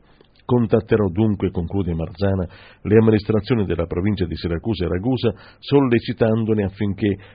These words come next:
compiano in tempo utile tutte le procedure per fruire delle risorse necessarie all'adeguamento strutturale ed energetico degli edifici scolastici di propria competenza.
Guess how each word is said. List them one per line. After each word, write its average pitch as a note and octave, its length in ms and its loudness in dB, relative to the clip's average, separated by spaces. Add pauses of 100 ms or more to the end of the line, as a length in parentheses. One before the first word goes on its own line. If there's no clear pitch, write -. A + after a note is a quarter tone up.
(120)
compiano G2 640 2
in F2 160 -2
tempo G#2 380 0
utile B2 480 0
tutte B2 260 -4
le F2+ 120 0
procedure A#2 540 -2
per F2+ 220 0
fruire F#2+ 560 -2
delle G2 280 2
risorse F#2 500 -2
necessarie G2+ 800 0 (320)
all'adeguamento G2 800 0
strutturale G2 640 -4
ed D2 100 -4
energetico F2 880 -4
degli F#2 260 -2
edifici G2 400 -4
scolastici E2 680 -6
di G#2 120 -2
propria E2 360 -6
competenza. F#2 760 -2